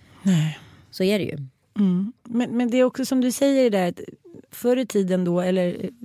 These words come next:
Speaker 1: tillbaka till ett bondesamhälle, så fanns ju alltid Gud och plikten och skammen och hit och dit. Och den finns ju inte längre på samma sätt.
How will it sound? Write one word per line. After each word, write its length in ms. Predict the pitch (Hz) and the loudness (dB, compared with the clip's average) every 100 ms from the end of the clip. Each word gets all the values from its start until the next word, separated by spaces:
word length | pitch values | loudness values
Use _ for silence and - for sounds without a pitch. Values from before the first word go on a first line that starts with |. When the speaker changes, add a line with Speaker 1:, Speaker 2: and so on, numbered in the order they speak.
| - - 185 175 | -10 -8 -8 -6
Speaker 1:
tillbaka 460 | 214 190 196 180 180 | -2 0 0 0 -2
till 100 | 190 | -4
ett 80 | 170 | -2
bondesamhälle, 640 | 190 175 175 190 196 190 | -2 0 0 0 2 0
så 140 | - | -2
fanns 340 | 175 233 220 226 | -2 0 0 0
ju 40 | |
alltid 300 | 190 - 175 | -2 -2 -2
Gud 320 | 185 185 180 | 2 2 2
och 100 | 180 | -4
plikten 400 | - 175 - 175 | -4 -4 -4 -4
och 140 | 165 - | -2 0
skammen 260 | 180 165 | -2 0
och 40 | 175 | -2
hit 100 | - | -2
och 60 | |
dit. 120 | 180 170 | -4 -2
Och 100 | 196 | 0
den 180 | 214 | 0
finns 340 | - 254 254 - | 0 0 0 0
ju 40 | |
inte 460 | 196 - 180 170 165 | -2 -2 -2 -2 -2
längre 360 | - 185 170 160 | -4 -2 -2 -2
på 60 | - | -2
samma 200 | 165 147 | -2 -2
sätt. 300 | - - | -4 -8